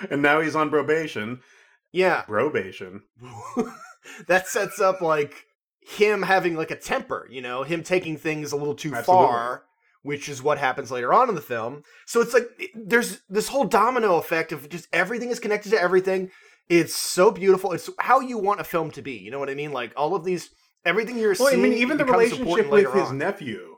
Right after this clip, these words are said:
Speaker 1: Like, his nephew's
Speaker 2: Yeah.
Speaker 1: a little piece of shit. I fucking hated
Speaker 2: Yeah,
Speaker 1: his
Speaker 2: he's an
Speaker 1: nephew.
Speaker 2: asshole.
Speaker 1: But it made me,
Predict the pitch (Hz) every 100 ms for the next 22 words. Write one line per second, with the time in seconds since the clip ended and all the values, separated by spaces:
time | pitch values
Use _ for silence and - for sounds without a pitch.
0 | _ _ _ 147 180 156 185 151 135 196
1 | 175 175 170 190 190 143 - 160 139 -
2 | 117 - - 147 135 151 151 135 156 104
3 | 113 107 113 92 - - 127 165 143 156
4 | 147 143 170 196 196 180 151 -